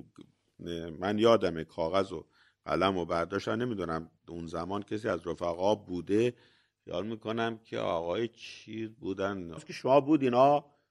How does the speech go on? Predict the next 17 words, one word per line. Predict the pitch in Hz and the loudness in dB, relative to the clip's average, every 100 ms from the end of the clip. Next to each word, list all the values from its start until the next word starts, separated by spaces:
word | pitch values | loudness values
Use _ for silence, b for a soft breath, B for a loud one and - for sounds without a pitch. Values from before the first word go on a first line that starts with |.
| _ _ _ | _ _ _
اون | - 104 | -8 0
زمان | 101 110 113 131 | 8 10 10 6
مثل | 135 127 | 6 2
که | - | 4
بودید | 127 131 107 87 | 4 4 4 2
شما، | - 90 87 | -2 -6 -6
اون، | 87 90 - | -8 -12 -10
اون | 104 | -4
یادمه | 104 95 85 82 | 0 0 -2 -6
دیگه. | 87 92 113 120 b b b b b _ _ _ _ _ | -8 -2 0 -2 b b b b b _ _ _ _ _
شما | 98 107 | -6 -2
موقع | 104 95 117 123 107 | 0 4 6 6 6
چیز | 87 104 110 | 2 0 2
رأی | 101 92 | 6 4
دادن | 90 90 113 117 | 4 0 0 0
داشتید | 95 - 135 - | -2 -4 -8 2
یا؟ | 269 | 2